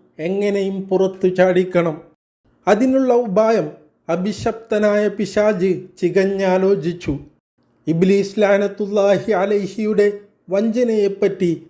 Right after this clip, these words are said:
അല്ലാഹു ജല്ല ജലാലഹു ആദം അലൈഹിസ്സലാമിന് മുന്നറിയിപ്പ് നൽകുകയുണ്ടായി. വിശുദ്ധ ഖുർആൻ ഇരുപതാം അധ്യായം സൂറത്തു ത്വാഹ വചനം നൂറ്റിപ്പതിനേഴ്.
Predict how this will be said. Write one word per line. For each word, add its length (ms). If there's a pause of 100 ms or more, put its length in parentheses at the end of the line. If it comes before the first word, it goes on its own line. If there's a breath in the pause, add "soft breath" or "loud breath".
(260)
അല്ലാഹു 580
ജല്ല 320
ജലാലഹു 840 (420)
ആദം 420
അലൈഹിസ്സലാമിന് 1200 (300)
മുന്നറിയിപ്പ് 760
നൽകുകയുണ്ടായി. 840 (640)
വിശുദ്ധ 420
ഖുർആൻ 580 (360)
ഇരുപതാം 640
അധ്യായം 540 (260)
സൂറത്തു 500
ത്വാഹ 600 (440)
വചനം 520
നൂറ്റിപ്പതിനേഴ്. 1080